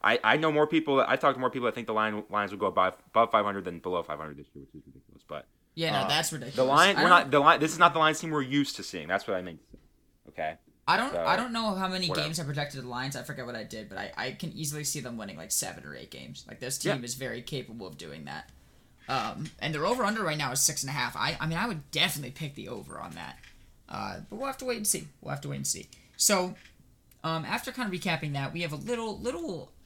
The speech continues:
Speaker 2: I, I don't know, maybe we do this weekly. I don't know, Trevor.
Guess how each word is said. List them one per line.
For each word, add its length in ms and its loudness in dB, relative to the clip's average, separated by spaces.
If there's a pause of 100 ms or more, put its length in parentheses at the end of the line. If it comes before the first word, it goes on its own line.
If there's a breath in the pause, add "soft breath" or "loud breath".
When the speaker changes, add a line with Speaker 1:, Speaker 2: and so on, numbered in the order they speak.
Speaker 2:
I, 160 -2
I 120 2
don't 200 -6
know, 80 -12
maybe 220 -10
we 80 -6
do 180 -8
this 220 -4
weekly. 460 -6
I 140 -6
don't 140 -4
know, 140 -4
Trevor. 440 -8